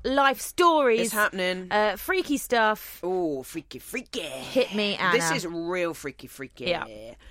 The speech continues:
Speaker 2: Um, so you may have seen on the interweb that
Speaker 1: Mm.
Speaker 2: there has been another sighting of the goddamn goat man, and it's serious.
Speaker 1: <laughs> Have we spoke about a goat man before?
Speaker 2: No.
Speaker 1: Oh, right, it's the
Speaker 2: But
Speaker 1: way you
Speaker 2: he's
Speaker 1: hit
Speaker 2: been
Speaker 1: set it
Speaker 2: around
Speaker 1: up.
Speaker 2: since, yeah, I know, I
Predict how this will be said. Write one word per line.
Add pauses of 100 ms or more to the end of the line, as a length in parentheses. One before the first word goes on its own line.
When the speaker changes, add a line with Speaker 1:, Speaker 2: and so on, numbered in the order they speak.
(240)
Speaker 2:
Um,
so
you
may
have
seen
on
the
interweb (100)
that
Speaker 1:
Mm.
Speaker 2:
there
has
been
another
sighting (460)
of
the
goddamn
goat
man, (120)
and
it's
serious.
Speaker 1:
<laughs>
Have
we
spoke
about
a
goat
man
before?
Speaker 2:
No.
Speaker 1:
Oh,
right,
it's
the
Speaker 2:
But
Speaker 1:
way
you
Speaker 2:
he's
Speaker 1:
hit
Speaker 2:
been
Speaker 1:
set
it
Speaker 2:
around
Speaker 1:
up.
Speaker 2:
since,
yeah,
I
know,
I